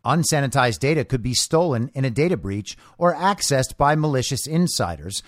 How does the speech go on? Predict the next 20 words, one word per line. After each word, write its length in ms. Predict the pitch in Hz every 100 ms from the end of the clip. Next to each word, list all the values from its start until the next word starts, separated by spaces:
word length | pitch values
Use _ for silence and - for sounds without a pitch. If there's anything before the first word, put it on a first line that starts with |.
| - -
who 140 | 180
could 160 | - 190
exploit 560 | 185 - - 196 214
the 100 | 131
flaw 340 | - 113 110 123
to 140 | 151
learn 320 | 123 104 117
how 220 | 117 127 131
people 420 | - 104 - 107
voted. 600 | 78 120 120 104 67 _ _ _ _ _ _
And 180 | 147 151
as 340 | 123 131 123
you 100 | 113
know, 280 | 113 107 123
when 420 | 160 87 120 135
these 280 | 123 131 120
flaws 440 | - 117 117 131 -
in 280 | 127 131
the 80 | 117
system 480 | - 131 - 123 123